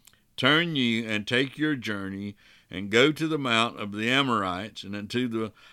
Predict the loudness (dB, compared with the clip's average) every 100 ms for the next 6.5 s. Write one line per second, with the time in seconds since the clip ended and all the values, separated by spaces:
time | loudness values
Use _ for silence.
0 | -6 2 6 6 2 -2 0 2 2 -2
1 | -6 -6 -8 -18 _ -4 4 6 8 6
2 | 4 2 2 -2 -4 -4 -6 -10 -16 _
3 | _ -6 -2 0 -2 -4 0 4 6 4
4 | 0 -8 -12 _ -8 -4 -2 0 2 4
5 | 6 4 2 -6 -14 -2 2 2 0 0
6 | 4 6 6 4 -2